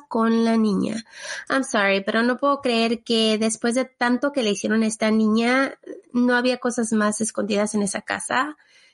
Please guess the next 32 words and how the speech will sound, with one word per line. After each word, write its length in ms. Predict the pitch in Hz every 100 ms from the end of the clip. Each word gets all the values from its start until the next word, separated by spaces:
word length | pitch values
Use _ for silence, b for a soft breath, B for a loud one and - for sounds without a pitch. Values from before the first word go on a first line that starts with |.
| _ -
que 80 |
estaban 280 | 220 226 233
tratando 380 | 233 220 214 226
de, 320 | 220 202 202
de 80 | 202
esconder 640 | 196 - 196 196 196 214 214
esta, 280 | 208 214
estas, 520 | 208 214 - 214 208 - _
estos 380 | 220 - 226 226 -
dos 320 | 214 220 -
hijos 320 | 233 214 226
de 120 | 202 190
su, 200 | 202 196
sabes, 440 | 226 214 196 -
ya 100 | 226
sabes 340 | 220 214 190 -
qué. 280 | 214 180 - B B B
Porque 300 | - 240 240
cómo 280 | - 302 339
es 220 | 330 330
que 240 | - 311 277 B B
le 140 | 247 247
van 100 | 285
a 40 |
hacer 200 | 302 302
tantas 360 | 311 302 320 -
cosas 280 | 302 302
a 80 | 285
una 180 | 269 269
niña 320 | 269 269 262
para 300 | 247 233 214 B B -
asesinarla, 1040 | 233 254 233 254 277 247 220 214 254 285